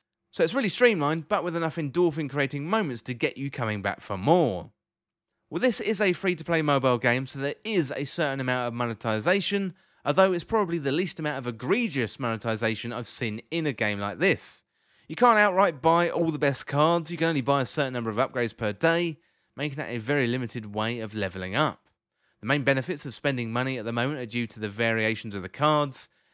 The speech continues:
and collecting different art styles. There's also a season pass to buy, which will give you new cards, credits and bonuses for completing bounties. The season pass is very generous with its rewards,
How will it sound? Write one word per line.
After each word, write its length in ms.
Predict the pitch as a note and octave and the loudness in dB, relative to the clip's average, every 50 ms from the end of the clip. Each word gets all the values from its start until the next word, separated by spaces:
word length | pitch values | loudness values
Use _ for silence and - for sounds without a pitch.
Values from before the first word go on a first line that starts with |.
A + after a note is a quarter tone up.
| _ - | _ -12
and 120 | G3+ F3+ | -10 -4
collecting 340 | - D3+ C#3+ B2 - D3 C3 | -2 -2 -2 -2 -2 -6 -6
different 280 | A#2 B2 - B2+ A2+ - | -6 -6 -6 -8 -4 0
art 260 | C#3+ F#3+ A#3 G#3+ G3 | 2 2 2 2 0
styles. 640 | - - D3+ A#2+ G#2+ G2+ G2 G2+ G#2 G#2 - - - _ _ _ _ _ _ | -2 2 4 4 4 4 2 0 -2 -6 -10 -14 -18 _ _ _ _ _ _
There's 100 | - C#3+ | 0 2
also 360 | F#3+ B3 A3+ - F#3+ F3+ G3 | 2 2 2 2 2 2 2
a 120 | F#3 D3+ D#3+ | 2 -2 -6
season 440 | - - - C4 C4+ A3+ F3+ D#3 A#2 | -6 -4 -2 -2 -2 -2 -4 -4 -4
pass 240 | C#3+ C#3+ C#3 B2+ - | -2 -2 -2 -2 -2
to 100 | - C3 | -6 -2
buy, 420 | - - B2+ B2+ B2+ B2+ B2 A2+ _ _ _ _ _ - | 2 2 4 4 4 2 0 -4 _ _ _ _ _ -16
which 100 | - - | -12 -10
will 60 | D#3+ | -6
give 160 | A#2+ C3+ A#2+ | -4 -4 -4
you 60 | B2 | -2
new 180 | A#2 A#2 B2 A#2+ | -2 -2 -2 -2
cards, 340 | - - B2 A#2 A#2 A2 - | -2 0 0 0 0 0 -2
credits 360 | - - G3+ F3+ C3+ - - | -2 0 0 0 -2 -4 -6
and 100 | B2+ G2 | -4 -2
bonuses 380 | B2+ A#2+ A2+ G#2+ - A2+ G#2 - | 0 0 0 -2 -4 -8 -10 -10
for 80 | - | -10
completing 400 | - A2+ G2 A2+ A2 G2+ G2 F#2+ | -12 -10 -6 -6 -6 -6 -6 -6
bounties. 640 | F#2 - A#2 A#2+ A#2 A#2 - A#2+ A#2+ A2+ G2+ - - _ _ _ _ _ _ _ | -2 0 0 0 0 -2 -4 -4 -4 -4 -4 -8 -16 _ _ _ _ _ _ _
The 80 | - | -4
season 280 | - A3 B3 F#3+ D#3 A#2+ | 0 0 2 2 0 -2
pass 280 | A#2+ C3 B2 C3 C3+ - - | 0 0 0 0 -2 -6 -12
is 100 | B2+ A2 | -14 -10
very 320 | G#2 G#2+ F3 G#3+ A3+ F#3 | -6 -2 0 0 0 0
generous 460 | C#3 - D#3+ D3 B2 A2+ G#2+ F#2+ - | 0 0 0 0 0 0 -4 -4 -4
with 100 | A2+ A2 | -6 -6
its 160 | A2 G2 G#2 A2+ | -6 -6 -6 -4
rewards, 600 | A2 A2 G#2 A2 G#2+ A2 G#2+ G#2 G#2+ - - - | -4 -4 -2 -2 -2 -2 -2 -4 -6 -10 -14 -16